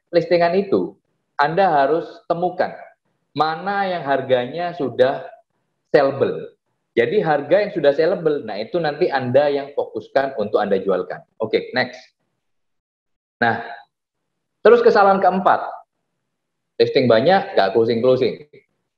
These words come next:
Agen tidak dapat membedakan mana listing yang hot dan mana yang bukan. Nah, jadi di dalam kita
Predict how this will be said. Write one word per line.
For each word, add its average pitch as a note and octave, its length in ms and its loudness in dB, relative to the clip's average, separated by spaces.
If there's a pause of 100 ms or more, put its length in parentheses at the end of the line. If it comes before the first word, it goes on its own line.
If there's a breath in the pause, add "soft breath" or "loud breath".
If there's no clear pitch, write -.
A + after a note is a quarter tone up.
(140)
Agen F3 400 0
tidak E3 400 -2
dapat C3 480 -2
membedakan C#3+ 720 -2
mana C#3+ 240 -2
listing C#3 400 -4
yang G#2 240 -4
hot D#3 240 -2
dan A#2+ 160 -2
mana A#2+ 240 -6
yang A#2+ 160 -8
bukan. G2+ 320 -8 (400)
Nah, F#2+ 240 -2 (720)
jadi C#3 320 4
di G3 160 -4
dalam E3 480 4
kita D#3 640 0